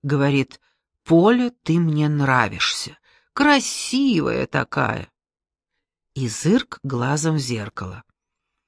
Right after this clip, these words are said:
«Но вы ведь и впрямь красавица, здесь он не врёт».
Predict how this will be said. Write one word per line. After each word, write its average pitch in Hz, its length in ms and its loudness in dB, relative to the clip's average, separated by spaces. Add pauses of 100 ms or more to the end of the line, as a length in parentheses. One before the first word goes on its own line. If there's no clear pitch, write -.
(960)
«Но 151 220 0
вы 170 160 2
ведь 165 240 -2
и 170 60 -2
впрямь 220 400 0
красавица, 123 840 -4
здесь 120 380 -4
он 156 140 0
не 175 120 2
врёт». 143 420 -2